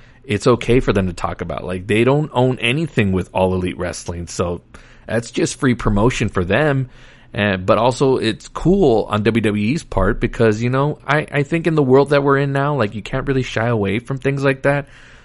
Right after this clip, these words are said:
The fans are just too smart now, and, and, you know, I think the audience as a whole is just too smart. So to try to ignore that there's another wrestling promotion out there on a, on a mainstream level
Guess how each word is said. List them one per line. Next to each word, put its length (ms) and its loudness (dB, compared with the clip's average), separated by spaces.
The 100 0
fans 320 2
are 60 4
just 240 -2
too 120 -2
smart 460 0
now, 340 2
and, 220 0
and, 300 -4
you 100 -2
know, 260 -2
I 100 -2
think 160 2
the 120 4
audience 400 4
as 120 4
a 60 -2
whole 400 4
is 100 0
just 240 0
too 140 -2
smart. 460 -2
So 500 -2
to 220 4
try 260 2
to 420 2
ignore 760 2
that 120 -2
there's 180 2
another 260 2
wrestling 380 0
promotion 440 0
out 200 0
there 280 2
on 280 0
a, 320 2
on 180 2
a 40 0
mainstream 680 0
level 520 0